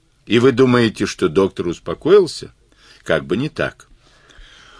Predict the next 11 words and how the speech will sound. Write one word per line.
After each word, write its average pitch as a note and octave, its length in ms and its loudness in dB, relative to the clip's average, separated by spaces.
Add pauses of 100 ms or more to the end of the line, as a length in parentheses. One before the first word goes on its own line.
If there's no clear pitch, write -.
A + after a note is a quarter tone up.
(180)
Он C3 200 2
тут G3+ 200 2
же F3 140 2
сочинил C3 560 2
небылицу, A#2 640 0
что F2+ 480 2
якобы A2 640 0
один A2 420 -2
водитель E2+ 580 -4
на F#2+ 180 0
остановке E2 760 -6